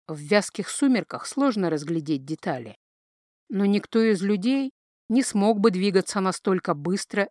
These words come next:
резко и ожесточённо. Бои между Альдами не длятся долго. И мне кажется,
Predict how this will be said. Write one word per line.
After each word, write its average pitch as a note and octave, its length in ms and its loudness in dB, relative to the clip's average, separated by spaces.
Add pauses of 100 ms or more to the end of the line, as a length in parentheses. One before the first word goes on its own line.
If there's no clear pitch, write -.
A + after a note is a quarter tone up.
резко E3+ 460 -4
и - 180 -6
ожесточённо. D3 920 -6 (960)
Бои D4+ 280 8
между C#4 380 6
Альдами F#3+ 400 0
не F3+ 160 -2
длятся G#3+ 420 -4
долго. C#3 480 -4 (480)
И F3+ 120 -2
мне G3 280 4
кажется, F3 640 -4